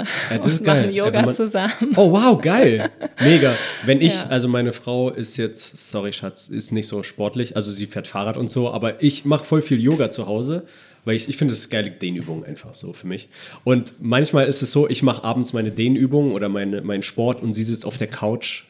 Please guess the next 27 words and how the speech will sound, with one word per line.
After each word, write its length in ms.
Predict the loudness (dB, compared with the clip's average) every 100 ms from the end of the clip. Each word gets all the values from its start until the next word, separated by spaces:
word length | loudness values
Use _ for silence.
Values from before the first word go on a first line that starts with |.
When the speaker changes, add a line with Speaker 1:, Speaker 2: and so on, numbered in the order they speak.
| _
Speaker 2:
Und 100 | -4
Speaker 1:
und 40 | 0
Speaker 2:
guckt 220 | 0 0
dir 140 | -2
zu. 160 | 0 2
Speaker 1:
und 180 | 2 4
guckt 220 | 2 4
mir 100 | 4
zu 220 | 6 6 6
und 260 | 4 4
wirklich 420 | 2 4 0 0
ab 160 | -2 0
und 160 | 0 2
zu, 140 | 2
und 100 | 2
das 180 | 0 -2
ist 160 | -4 0
kein 280 | 4 6
Witz, 340 | 4 2 -2 -10 2
isst 260 | 4 6 2
sie 220 | -2 -2
Chips 340 | 0 0 -2
nebenbei. 400 | -4 -4 -4 -6 -4 0 0 0 -2 -6 -2
Das 160 | 2
ist 160 | 2 0
kein 420 | -2 2 6 6
Joke. 380 | 6 6 4 2